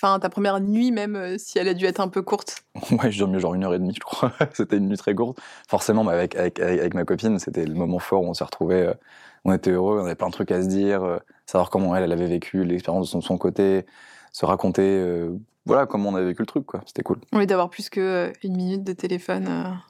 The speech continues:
Speaker 2: C'est pas beaucoup, une minute.
Speaker 1: Ah, c'est
Speaker 2: Mais
Speaker 1: pas
Speaker 2: c'est, <laughs> c'est
Speaker 1: C'est
Speaker 2: trop marrant,
Speaker 1: très
Speaker 2: mais on s'est, on, on s'est appelé dans les jours d'après juste pour, euh, se prévenir de ce qui se passait, et cetera. Et tiens, on s'était juste genre dix minutes au téléphone, on dit, « Mais t'imagines, là, c'est dix jours. Là, c'est dix jours de, de, de, de téléphone qu'on, qui viennent de se passer. »
Speaker 1: Au bout de
Speaker 2: On
Speaker 1: deux minutes, tu sais plus quoi te dire,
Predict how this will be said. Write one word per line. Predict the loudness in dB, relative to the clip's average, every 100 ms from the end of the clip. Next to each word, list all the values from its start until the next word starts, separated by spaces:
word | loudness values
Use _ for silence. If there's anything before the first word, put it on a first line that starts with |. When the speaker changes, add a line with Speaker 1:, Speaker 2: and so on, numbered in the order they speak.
| -14
Speaker 2:
C'est | 0
pas | 2 2
beaucoup, | 2 2 2
une |
minute. | 2 -2 -6
Speaker 1:
Ah, | -14 -18
c'est | -10 2
Speaker 2:
Mais | 4 4
Speaker 1:
pas | 2 -2
Speaker 2:
c'est, | 0 0
<laughs> |
c'est | 2 0 0 -2
Speaker 1:
C'est | -6
Speaker 2:
trop | 0
marrant, | 2 4
Speaker 1:
très | 2
Speaker 2:
mais | 0 -4 -20 -4
on | -2
s'est, | 4 4 2
on, | -2 -4
on |
s'est | 0 0
appelé | 2 0
dans | 2
les | 0
jours | 2
d'après | 0 2 0
juste | 0 -2 -2
pour, | 2 2
euh, | 2
se | -2
prévenir | -2 0 2 0
de | -2
ce |
qui | -4
se | -2
passait, | 0 2 2
et | 2
cetera. | 0 2 2 2 -6 -20 _ 2
Et | 2
tiens, | 4 0 0
on | -4
s'était | -4 -2
juste | 0
genre | 0 2
dix | 2
minutes | 0 2
au |
téléphone, | 0 0 -4
on |
dit, « | -4
Mais | -4
t'imagines, | -4 0
là, | 0
c'est | 0 -2
dix | 0 0
jours. | 0 -2 -4
Là, | 0 0
c'est | 2 2
dix | 2 0
jours | 0 0 0
de, | 0 0 0 -2
de, | -4 -4
de, | -4 -4 -2
de | -4
téléphone | 0 0 2 2 0
qu'on, | -2 -4
qui | -2 0
viennent | 0
de | 0
se |
passer. » | -2 0 2
Speaker 1:
Au |
bout | 2
de |
Speaker 2:
On |
Speaker 1:
deux | 2
minutes, | 2 0
tu | -2
sais | -4 -4
plus | -2
quoi | -2
te | 0
dire, | -2